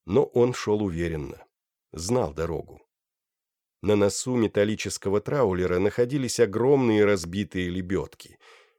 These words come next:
Их механические внутренности торчали наружу, словно лебедки были разделаны, как коровья туша.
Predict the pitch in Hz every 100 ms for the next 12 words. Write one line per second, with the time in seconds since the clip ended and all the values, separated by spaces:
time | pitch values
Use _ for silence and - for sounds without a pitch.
0 | _ _ _ 87 92 - 87 - 92 92
1 | - 85 - 90 82 92 107 92 90 85
2 | 78 - 80 - 87 - - 98 82 80
3 | 85 95 104 82 76 - _ _ _ _
4 | _ _ - 135 139 131 131 131 135 170
5 | 165 - 113 123 131 123 110 92 131 120
6 | 101 101 92 117 113 - 120 113 95 90
7 | 98 - 78 - - -